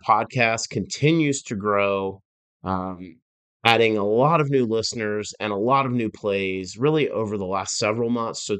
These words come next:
thank you to those of you out there who are consuming this in podcast format. I really, really appreciate it.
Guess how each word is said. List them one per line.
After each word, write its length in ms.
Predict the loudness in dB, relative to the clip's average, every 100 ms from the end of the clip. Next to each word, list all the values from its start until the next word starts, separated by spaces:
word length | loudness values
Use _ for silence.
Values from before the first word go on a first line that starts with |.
| 0
thank 260 | 0 0
you 100 | -4 -6
to 120 | -4
those 260 | -2 -2
of 120 | -6 -8
you 180 | -4
out 200 | -4 -6
there 280 | -6 -8 -8
who 260 | -6 -4 -4
are 160 | -6
consuming 640 | -10 -12 -10 -6 -4 -4 -6
this 300 | -8 -10 -12 -10
in 180 | -8
podcast 600 | -4 -4 -4 -6 -12 -12
format. 480 | -10 -8 -6 -8 -14 -16
I 40 | -10
really, 560 | -6 -4 -2 -2 -6
really 280 | -8 -12 -14
appreciate 600 | -16 -12 -10 -4 -2 -2
it. 120 | -4